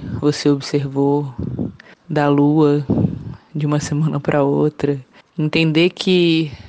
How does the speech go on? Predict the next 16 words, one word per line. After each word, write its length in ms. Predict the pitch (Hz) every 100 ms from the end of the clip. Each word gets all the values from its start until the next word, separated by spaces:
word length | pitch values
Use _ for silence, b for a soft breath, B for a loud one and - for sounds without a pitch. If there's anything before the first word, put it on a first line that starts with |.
| B B -
observar 800 | 151 - 160 160 151 165 190
a 80 | 180
vida 720 | 160 143 165 196 160 151 151 b b b b b _ -
dá 260 | 151 151
um, 340 | 165 170 165 151
um 140 | 165 160
outro, 580 | 165 - 190 175 170 160 B B B B
um 60 | -
outro 260 | 160 160 -
tempero 400 | 185 180 175 165
pra 200 | - 165
criação 480 | 175 170 165 170
artística, 640 | 180 190 - 180 156 - -
que 840 | - 156 156 156 151 147 147 143 -
se 220 | - 175
conhecer 920 | - 175 170 160 - - 180 202 185